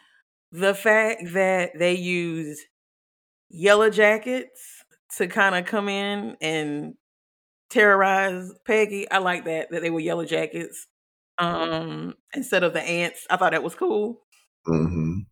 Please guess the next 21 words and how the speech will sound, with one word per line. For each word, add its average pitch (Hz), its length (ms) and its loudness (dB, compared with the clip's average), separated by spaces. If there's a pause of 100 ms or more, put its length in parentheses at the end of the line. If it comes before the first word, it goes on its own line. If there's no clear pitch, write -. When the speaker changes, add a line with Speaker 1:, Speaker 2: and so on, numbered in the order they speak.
(680)
Speaker 1:
What 202 160 2
else? 170 300 -4 (220)
Also, 170 680 2
the 160 80 -10
fact 247 180 0
that 170 80 2
Nick 185 180 -2
Fury 185 280 0
was 180 160 -2
back 180 260 2
there 175 180 2
in 165 80 0
sixteen 175 340 -6
oh 180 120 -4
two, 190 360 -4 (640)
and 180 540 0 (380)
I'm 247 80 -6
not 262 140 0
really 214 160 0
sure 208 320 4
how 180 720 4